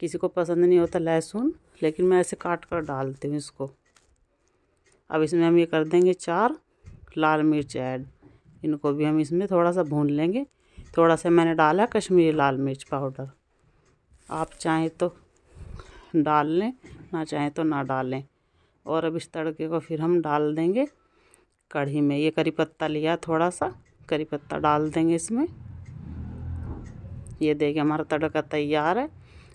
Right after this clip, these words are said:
इसको हम ऐसे कढ़ी के ऊपर से डाल देंगे।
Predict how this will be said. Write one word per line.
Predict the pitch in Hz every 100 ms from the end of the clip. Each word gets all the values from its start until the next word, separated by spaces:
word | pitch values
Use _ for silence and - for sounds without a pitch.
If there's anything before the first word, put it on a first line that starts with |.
| -
इसको | 151 -
हम | 147
ऐसे | 147 143
कढ़ी | 147 143 143
के | 143
ऊपर | 147 156 139
से | 160
डाल | 151 143 135 135
देंगे। | 147 175 247